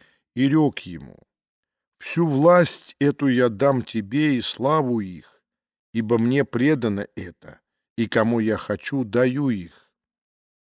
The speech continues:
Посему, если преклонишься ты предо мной, все будет твоим». И, отвечая, Иисус сказал ему: «Написано: Господу твоему поклоняйся,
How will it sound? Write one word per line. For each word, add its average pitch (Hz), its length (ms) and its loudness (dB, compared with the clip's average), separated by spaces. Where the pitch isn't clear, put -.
Посему, 143 460 0
если 139 380 0
преклонишься 135 960 0
ты 131 160 -4
предо 110 380 -2
мной, 143 380 0
все 185 440 2
будет 143 520 -2
твоим». 120 560 -2
И, 120 100 0
отвечая, 135 720 2
Иисус 123 480 -2
сказал 113 520 0
ему: 80 360 -12
«Написано: 143 880 -2
Господу 107 760 0
твоему 95 420 -6
поклоняйся, 92 1040 -10